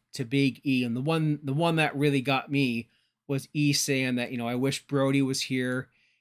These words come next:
He would be one of the first to come up and give me a hug and congratulate me." And yeah, R I P Brody Lee. I mean, I, <sighs> just sucks that he's,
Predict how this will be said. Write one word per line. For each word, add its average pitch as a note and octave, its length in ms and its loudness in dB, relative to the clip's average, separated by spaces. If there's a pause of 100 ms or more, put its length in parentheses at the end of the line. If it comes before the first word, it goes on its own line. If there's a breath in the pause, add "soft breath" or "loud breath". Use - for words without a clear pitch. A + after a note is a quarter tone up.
(140)
He D#3 80 0
would D3+ 100 2
be C#3 140 4
one C3+ 180 0
of C3+ 60 -2
the C3 80 -4
first C3+ 340 -6
to B2 80 -8
come C3+ 200 -8
up B2+ 180 -6
and A#2+ 80 -8
give B2 160 -4
me B2 140 -2
a A2 40 -6
hug B2 240 -4
and - 200 -20
congratulate B2 680 -4
me." B2 220 -2
And A2 180 -6 (640)
yeah, C#3+ 340 -2
R C3 200 0
I C3 80 0
P C#3 180 2
Brody C3 360 -2
Lee. B2 360 0
I - 20 -18
mean, G#2+ 300 -10 (100)
I, A2 200 -8 (580)
<sighs> C#3+ 420 -8
just - 320 -8
sucks - 440 0
that B2 160 -4
he's, A#2+ 380 -2